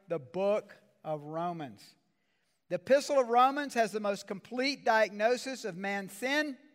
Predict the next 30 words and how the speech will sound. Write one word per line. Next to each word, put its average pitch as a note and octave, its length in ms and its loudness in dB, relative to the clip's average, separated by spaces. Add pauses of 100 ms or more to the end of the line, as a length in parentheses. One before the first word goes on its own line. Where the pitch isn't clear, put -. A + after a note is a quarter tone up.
(560)
and F3+ 140 -6
the F#3+ 60 -6
most G3 240 0
glorious B3+ 520 4
setting A#3+ 380 0
forth C4+ 460 4
of F#3 100 -8
the F3 80 -4
remedy C#4 680 -2 (360)
of G3 120 -4
sin, B3+ 520 0 (220)
which F#3+ 200 -6
is E3+ 80 -8
justification A3 1040 -2 (320)
by F3 180 2
faith. D3 360 -10 (480)
So F#3 140 -8
turn B3+ 220 -4
in D#4 80 -2
your D4+ 120 -2
Bibles A3 460 6
to G#3+ 120 -6
Romans G#3+ 460 -2
one G#3 280 -4
seventeen, G#3 680 -4 (840)
and F#3 180 -4
if F#3 160 -8
you're A#3 300 4
a G3 260 4
highlighter G3 760 0